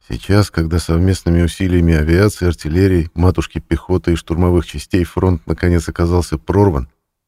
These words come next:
можно остановиться и осмотреться по сторонам. Дело сделано. В последнем бою мы сбили последний вражеский заслон и открыли дорогу для наступления.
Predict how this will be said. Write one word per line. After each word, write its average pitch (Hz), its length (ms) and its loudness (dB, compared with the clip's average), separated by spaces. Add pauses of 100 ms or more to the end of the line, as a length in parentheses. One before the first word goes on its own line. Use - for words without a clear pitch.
(420)
можно 101 420 2
остановиться 87 720 -2
и - 20 2
осмотреться 80 680 -2
по - 120 -20
сторонам. 73 540 -2 (1900)
Дело 107 360 4
сделано. 92 480 0 (960)
В - 60 -10
последнем 104 540 0
бою 107 260 4
мы 101 120 2
сбили 95 360 -2
последний 90 580 0
вражеский 85 440 -2
заслон 87 460 -2 (640)
и - 40 -4
открыли 107 420 2
дорогу 95 360 2
для 82 140 0
наступления. 82 720 -2